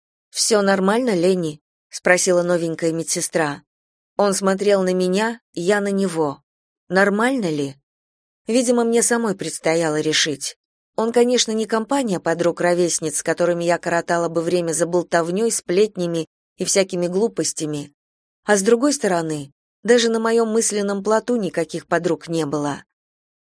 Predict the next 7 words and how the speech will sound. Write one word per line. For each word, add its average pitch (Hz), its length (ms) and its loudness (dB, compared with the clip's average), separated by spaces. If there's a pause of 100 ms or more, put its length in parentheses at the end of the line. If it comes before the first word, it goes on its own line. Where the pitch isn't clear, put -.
(160)
«Тогда 226 280 4
я 226 120 2
вернусь 202 380 0
попозже», 170 640 -4 (240)
сказала 165 480 2
новенькая 160 460 0
медсестра, 175 680 -2